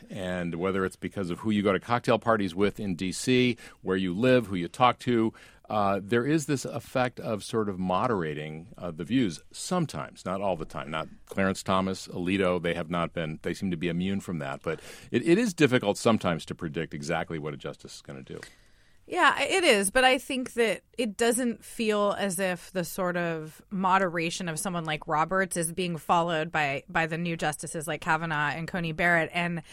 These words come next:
Speaker 2: just the comments that Coney Barrett made publicly, I think, are, only give more sort of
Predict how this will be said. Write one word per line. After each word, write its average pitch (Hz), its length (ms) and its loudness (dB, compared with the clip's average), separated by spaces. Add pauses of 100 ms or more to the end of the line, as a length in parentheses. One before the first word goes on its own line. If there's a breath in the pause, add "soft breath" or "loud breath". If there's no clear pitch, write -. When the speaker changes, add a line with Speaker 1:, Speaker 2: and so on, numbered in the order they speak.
(480 loud breath)
Speaker 2:
just 262 220 4
the 269 100 4
comments 254 500 6
that 214 80 0
Coney 214 260 2
Barrett 170 260 2
made 160 180 -6
publicly, 180 560 -2
I 160 100 0
think, 170 420 -8
are, - 340 2
only 240 300 6
give 190 220 2
more 175 460 0
sort 185 220 -2
of 165 160 -2